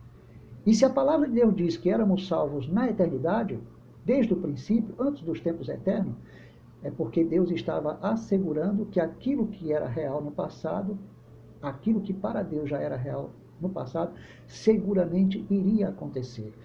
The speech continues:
Então, nós estávamos elegidos e predestinados a esta salvação. E Deus, então, assegurou a salvação para a qual fomos elegidos e predestinados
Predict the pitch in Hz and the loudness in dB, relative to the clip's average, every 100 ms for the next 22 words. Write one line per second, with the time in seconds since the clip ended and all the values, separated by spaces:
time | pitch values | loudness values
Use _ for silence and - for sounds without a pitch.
0 | - 156 - 175 160 151 147 - 196 175 | -14 -10 -2 0 0 -2 -4 -2 0 0
1 | 165 151 135 185 269 240 226 - 175 - | 0 -2 -2 0 0 0 -6 -6 -6 -4
2 | 160 147 - 160 190 180 180 175 180 175 | -4 -6 -6 -4 0 0 -2 -4 -4 -4
3 | - 185 190 - - - - - - - | -2 0 0 -2 -12 -18 -20 -20 -20 -20
4 | - - - - - - - 226 185 170 | -20 -20 -20 -20 -18 -12 -2 2 8 10
5 | 170 226 - - - - 226 226 180 170 | 10 6 0 -12 -20 -4 0 2 2 2
6 | 196 190 - - - 202 208 - - 285 | 2 -2 -10 -16 -6 0 0 0 0 0
7 | 247 233 190 269 277 - - - - - | 2 2 6 6 4 2 -10 -20 -20 -20
8 | - - 190 190 196 170 147 - 208 208 | -18 -2 0 4 4 4 2 0 2 2
9 | 208 208 202 208 247 240 - - 185 175 | 2 -2 0 0 0 -2 -6 -2 2 4
10 | 165 160 147 214 180 175 147 143 156 180 | 2 0 0 2 0 0 -2 -4 -2 -2
11 | 190 | -2